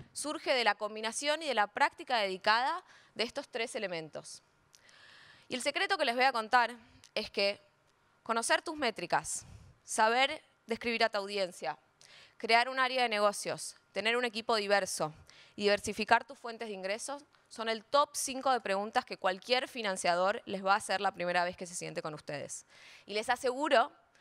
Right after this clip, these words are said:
que ese financiador no quiere escuchar que su audiencia son los millennials de los grandes centros urbanos. Quiere algo mucho más específico y quiere que esa respuesta la tengan ustedes, no que necesiten ir a preguntarle a la persona de tecnología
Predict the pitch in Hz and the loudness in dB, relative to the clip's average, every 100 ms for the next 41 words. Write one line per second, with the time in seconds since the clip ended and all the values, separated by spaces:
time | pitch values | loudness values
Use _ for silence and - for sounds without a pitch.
0 | - - 233 302 254 233 220 226 240 254 | -18 -4 -2 -2 -4 -4 0 0 0 -2
1 | 240 247 247 190 - 185 180 175 170 165 | -4 -4 -4 -6 0 0 0 -4 -4 -2
2 | 180 180 180 185 180 190 - _ 190 190 | -4 -4 -4 -2 -4 -6 -14 _ -8 -6
3 | 196 220 233 233 226 233 - - _ 180 | -2 -2 0 0 0 -2 -8 -12 _ -2
4 | 180 190 196 196 - 180 175 180 170 160 | 2 4 2 -2 -2 -2 -2 -4 -2 -2
5 | 147 156 - - - - - 214 240 240 | -4 -8 -12 -14 -20 -20 -2 2 2 2
6 | 220 233 240 226 233 226 190 - 190 170 | -6 -8 -4 -2 0 -2 -4 -4 -6 -2
7 | - 285 - - - 185 226 240 247 254 | 0 0 -4 -20 -18 0 0 2 0 -2
8 | 214 - 226 240 220 196 185 190 - 185 | -2 -4 -4 2 2 2 -2 -2 2 2
9 | 160 156 - - 196 196 214 214 190 240 | 2 -4 -8 -6 -4 -2 -4 -6 -8 -2
10 | 240 226 220 196 180 180 202 208 214 - | 0 4 2 2 -2 2 2 2 -2 2
11 | 175 185 226 254 247 220 214 196 185 175 | 0 2 0 0 -2 0 2 2 0 0
12 | 175 170 202 208 247 | 0 0 2 4 4